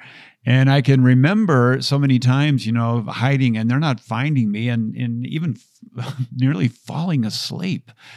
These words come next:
uh, because nobody is finding me. You wonder if kids play that game anymore,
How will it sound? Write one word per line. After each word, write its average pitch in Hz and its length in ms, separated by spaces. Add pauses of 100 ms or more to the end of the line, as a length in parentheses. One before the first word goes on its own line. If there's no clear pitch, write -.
uh, 127 180
because 120 300
nobody 127 520 (120)
is 117 380
finding 120 560
me. 80 220 (500)
You 135 140
wonder 220 320
if 117 160
kids 143 240
play 139 300
that - 240
game 104 260
anymore, 85 500